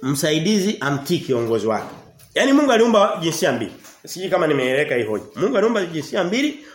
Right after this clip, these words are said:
mme aliye kiongozi apende na mke aliye msaidizi atii. Ndio makusudi ya Mungu. Leo hii wanakuambia ni vyote vyote. Hapana,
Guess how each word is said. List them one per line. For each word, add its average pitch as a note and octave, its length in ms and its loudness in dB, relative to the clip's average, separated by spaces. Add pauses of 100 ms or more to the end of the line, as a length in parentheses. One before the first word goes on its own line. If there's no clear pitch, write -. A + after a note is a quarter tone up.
(100)
mme F#3+ 220 2
aliye F3+ 180 2
kiongozi E3+ 540 -2 (100)
apende A#3+ 540 0 (400)
na B2+ 200 0
mke F3 340 0
aliye C#3 300 -2
msaidizi A#2 720 -4 (100)
atii. G2+ 680 -4 (280)
Ndio F4+ 140 4
makusudi C4 340 2
ya G3 80 4
Mungu. E3 240 0 (840)
Leo C#4+ 200 8
hii D4 120 6
wanakuambia C4 520 6
ni A#3+ 80 4
vyote C4 280 4
vyote. G#3 180 2
Hapana, B3 340 0